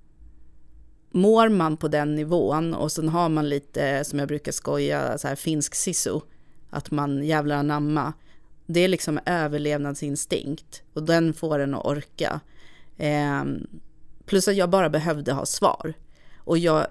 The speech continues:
har alltid varit en person som bryr mig och månar om andra.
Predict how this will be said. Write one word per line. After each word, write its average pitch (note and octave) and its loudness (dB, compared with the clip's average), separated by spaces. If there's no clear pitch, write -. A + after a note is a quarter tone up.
har E3 0
alltid G3 0
varit D#3+ 2
en D#3+ 0
person D3+ -4
som D3+ 0
bryr E3+ 2
mig D3+ -2
och D3 0
månar D#3+ 0
om C#3+ 0
andra. D#3 0